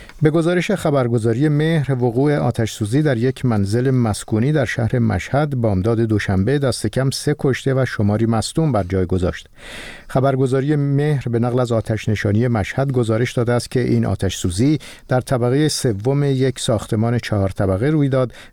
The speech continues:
و به مرگ سه تن، از جمله یک مادر و دختر، منجر شد. به گفته علی اکبر احمدی نژاد، بازپرس ویژه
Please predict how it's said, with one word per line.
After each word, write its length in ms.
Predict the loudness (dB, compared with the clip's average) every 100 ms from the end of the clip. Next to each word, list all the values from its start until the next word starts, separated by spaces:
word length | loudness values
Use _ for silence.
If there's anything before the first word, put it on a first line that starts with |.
| -2
و 180 | 0 2
به 160 | 2
مرگ 360 | 2 0 0 -2
سه 240 | -2 -4
تن، 300 | 0 0 0 -4
از 180 | -2 0
جمله 280 | 0 2 2
یک 280 | 0 0 0
مادر 380 | 0 0 0
و 120 | 0 0
دختر، 420 | 0 0 0 2
منجر 340 | 2 2 -2
شد. 220 | 0 -4 -4 -20 -20 -20 -20 -20 -20 -14 -2
به 80 | 0
گفته 340 | 0 0 0
علی 220 | 2 2
اکبر 360 | 0 -2 -2 0
احمدی 440 | 0 0 0 2
نژاد، 400 | 0 2 0 0
بازپرس 540 | 0 -2 0 -4 0 -2
ویژه 500 | -2 -2 2 0